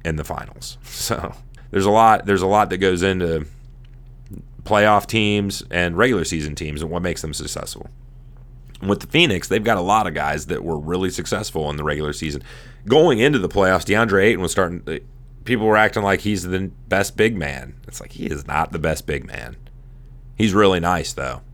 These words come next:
but he's not the best. And, uh, yeah, they're struggling. Chris Paul, man, I've been saying this for many years.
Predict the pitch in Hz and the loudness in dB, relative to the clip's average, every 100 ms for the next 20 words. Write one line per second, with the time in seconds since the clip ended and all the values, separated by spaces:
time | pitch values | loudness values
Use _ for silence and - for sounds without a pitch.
0 | - - - - - - - - - - | -20 -20 -20 -20 -20 -16 -10 -10 -10 -16
1 | - 92 90 85 73 64 55 - - - | -4 -2 0 0 -2 -8 -8 -10 -14 -20
2 | - - - - - - - - - - | -20 -20 -20 -20 -20 -20 -20 -20 -20 -8
3 | 98 104 104 104 107 107 107 101 - - | 0 2 2 2 4 2 2 -2 -8 -4
4 | 95 131 113 107 - 95 110 87 78 - | 2 4 4 0 2 4 4 4 0 0
5 | 135 - 110 101 85 - - - - - | 2 4 6 6 4 -4 -18 -20 -20 -20
6 | - - - - - - - 120 131 131 | -20 -20 -20 -20 -20 -20 -10 0 2 4
7 | 123 117 - - 147 104 - 110 104 98 | 2 -2 -10 0 2 2 2 4 4 4
8 | 95 - 82 76 80 98 95 85 73 67 | 2 2 -2 -2 0 0 2 0 -4 -6
9 | - - | -8 -12